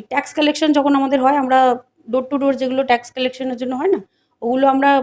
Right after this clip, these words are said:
পাড়ায় বসাই, ক্লাবে বসাই। তো এইভাবে এইরকম করতে করতে না ক্লাবগুলোর সাথে আমাদের একটা ভালো যোগাযোগ এসছে। তো আমরা ক্লাবগুলোকে বলেছি, কারণ ওরা তো পুরো এলাকায় কী সমস্যা ওরা তো জানবে, ক্লাবের যারা মেম্বার,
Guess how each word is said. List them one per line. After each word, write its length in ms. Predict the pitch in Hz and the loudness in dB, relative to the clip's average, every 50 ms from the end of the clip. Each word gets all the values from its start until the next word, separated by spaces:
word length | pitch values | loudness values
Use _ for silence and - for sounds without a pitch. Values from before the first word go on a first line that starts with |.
| 262 - | 2 2
পাড়ায় 280 | 247 233 233 247 247 254 254 | 2 2 4 2 2 2 2
বসাই, 420 | 269 233 226 220 - 247 233 226 240 240 247 _ - | 2 0 0 0 0 0 2 2 0 -2 -6 _ -6
ক্লাবে 280 | - 220 214 220 254 254 | 0 0 2 4 4 4
বসাই। 360 | 240 220 208 - - 208 285 359 _ _ _ _ _ - | 4 2 0 -2 -6 -8 -8 -10 _ _ _ _ _ -8
তো 20 | 240 | -6
এইভাবে 340 | 240 254 262 262 277 277 302 285 254 | -4 -2 0 0 0 2 4 4 4
এইরকম 280 | 240 247 247 254 294 294 294 | 4 2 2 0 0 0 0
করতে 180 | 302 294 302 320 | -2 -2 -2 -2
করতে 200 | 311 330 311 - 415 | -2 -2 -2 -2 0
না 100 | 415 349 | 0 0
ক্লাবগুলোর 560 | - - 240 220 226 226 233 247 262 269 262 - | 0 2 2 2 2 2 0 -4 -4 -4 -2 -4
সাথে 140 | 262 262 285 269 | -4 -4 -4 -4
আমাদের 180 | 262 254 247 254 | -4 -2 -2 -4
একটা 160 | 254 254 - 262 | -4 -4 -6 -4
ভালো 200 | 226 233 240 247 | -2 0 0 0
যোগাযোগ 360 | 226 226 214 208 196 196 190 190 185 | 0 -2 -2 -2 -4 -4 -6 -8 -8
এসছে। 240 | 175 - - - 214 202 _ _ _ _ _ _ _ - | -10 -14 -20 -20 -20 -20 _ _ _ _ _ _ _ -8
তো 20 | 254 | -4
আমরা 220 | 247 247 262 269 262 | -4 0 0 0 -2
ক্লাবগুলোকে 800 | 262 - 262 233 226 247 240 240 240 302 302 311 311 311 320 320 | -2 0 2 2 4 2 2 0 0 0 0 0 2 2 0 2
বলেছি, 380 | 294 277 254 240 226 214 214 269 285 254 240 - | 4 4 2 2 2 -2 -4 -6 -8 -8 -4 -2
কারণ 140 | 240 247 254 247 | 0 0 2 2
ওরা 120 | 254 262 | 2 0
তো 120 | 262 262 302 285 | 2 2 -2 -2
পুরো 220 | - - 269 285 | -2 0 2 2
এলাকায় 400 | 285 277 269 262 262 262 285 277 | 4 4 4 2 2 2 0 -2
কী 120 | 269 - 277 | -2 -4 -10
সমস্যা 360 | - - 269 277 262 - 294 | -6 -6 -4 -4 -4 -4 -2
ওরা 140 | 285 277 285 | -2 -2 0
তো 100 | 277 294 277 | 0 0 0
জানবে, 300 | 269 330 370 349 285 214 | 4 6 6 6 6 4
ক্লাবের 380 | 196 - 247 233 233 233 254 247 | -2 -2 0 0 0 0 -2 -2
যারা 200 | 240 247 240 247 | 0 0 0 0
মেম্বার, 340 | 240 240 262 311 302 220 | 0 2 2 2 2 0